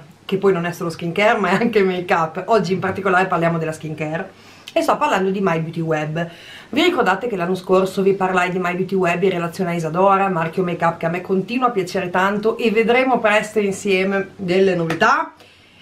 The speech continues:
Ma oggi parliamo di quello che secondo me rende My Beauty Web una proposta di totale innovazione in Italia. Perché? Perché parlando, mm, con l'azienda mi sono resa conto che io stessa non avevo mai veicolato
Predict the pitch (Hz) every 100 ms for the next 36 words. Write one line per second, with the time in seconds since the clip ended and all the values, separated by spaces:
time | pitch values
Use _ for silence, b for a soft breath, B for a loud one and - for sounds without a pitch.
0 | B 330 302 190 208 220 269 220 170 185
1 | 220 240 254 247 277 226 - 214 233 233
2 | 202 208 220 208 185 185 202 214 214 165
3 | 165 175 180 180 - 226 220 202 220 180
4 | 165 - 190 190 190 185 196 185 170 175
5 | - 165 165 151 147 147 170 165 165 -
6 | - 370 - 160 143 B B B B -
7 | - 370 359 202 202 196 233 208 190 170
8 | 156 - 175 170 170 - - - - -
9 | - 240 240 226 302 208 170 226 302 294
10 | 185 180 190 - 170 175 180 233 - 165
11 | - 254 311 - 202 185 - 254 208 202
12 | 180 196 185 208 202 185 226 208 160 165
13 | 196 208